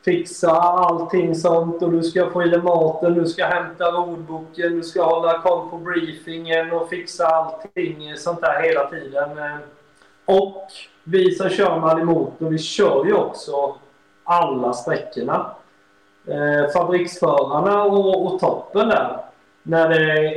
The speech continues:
är kanske en, eh, transport, eh, början på morgonen, kanske trettio mil innan vi ska köra en fyrtio mils, eh, specialsträcka.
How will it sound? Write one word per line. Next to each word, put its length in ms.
är 160
kanske 440
en, 360
eh, 120
transport, 680
eh, 380
början 480
på 80
morgonen, 380
kanske 300
trettio 520
mil 320
innan 200
vi 60
ska 180
köra 340
en 80
fyrtio 340
mils, 300
eh, 100
specialsträcka. 1040